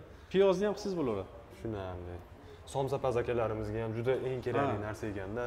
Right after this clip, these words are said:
Speaker 1: Somsaga ham ishlatsa bo'ladi.
Speaker 2: <coughs> Ha.
Speaker 1: Keyin mana bu narsamiz bor, mini tegirmon. Uyda
Speaker 2: Mini
Speaker 1: ishlatadigan
Speaker 2: tegirmon.
Speaker 1: kichkinagina
Speaker 2: Ajoyib.
Speaker 1: holatda. Uchta setkasi bo'ladi, uch xil razmer bo'ladi.
Speaker 2: Ha.
Speaker 1: Bu hali zapas deyilmaydi.
Speaker 2: Mana setkalarimi,
Speaker 1: Bu
Speaker 2: aka?
Speaker 1: Ha, bu mikronda o'lchanadigan setka bo'ladi.
Speaker 2: Ha.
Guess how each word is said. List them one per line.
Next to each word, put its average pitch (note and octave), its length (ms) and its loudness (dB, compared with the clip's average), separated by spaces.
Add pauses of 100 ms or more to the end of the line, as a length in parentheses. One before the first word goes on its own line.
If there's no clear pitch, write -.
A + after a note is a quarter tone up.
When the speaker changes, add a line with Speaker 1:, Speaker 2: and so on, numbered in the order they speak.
(120)
Speaker 1:
Somsaga D3+ 340 0
ham G3 80 0
ishlatsa F#3 380 -2
bo'ladi. B2 300 0
Speaker 2:
<coughs> - 40 -14 (540)
Ha. C3 200 4 (180)
Speaker 1:
Keyin G3 280 6
mana G3 160 6
bu G3+ 80 8
narsamiz F#3+ 520 4
bor, G#3+ 200 8
mini D#3 480 6
tegirmon. F3 480 6
Uyda - 540 -2
Speaker 2:
Mini D3 140 10
Speaker 1:
ishlatadigan D#3+ 400 10
Speaker 2:
tegirmon. A2 240 4 (200)
Speaker 1:
kichkinagina C3 500 4
Speaker 2:
Ajoyib. A2 120 0
Speaker 1:
holatda. A2+ 400 4 (880)
Uchta G3+ 220 0
setkasi F#3+ 480 2
bo'ladi, E3 340 4
uch A3 140 -2
xil A#3 180 0
razmer F#3 380 8
bo'ladi. G#2+ 260 2 (300)
Speaker 2:
Ha. A#2 160 4 (380)
Speaker 1:
Bu - 120 -4
hali E3 140 4
zapas D#3+ 340 6 (100)
deyilmaydi. D#3+ 320 4
Speaker 2:
Mana B3 100 0
setkalarimi, F3 520 2
Speaker 1:
Bu F3+ 240 -10
Speaker 2:
aka? - 20 -10 (120)
Speaker 1:
Ha, A#2+ 240 -2
bu C#3+ 120 2
mikronda C#3 480 2
o'lchanadigan A#2 500 -2
setka C#3 360 -6
bo'ladi. F#2 260 -8
Speaker 2:
Ha. G#2 160 -4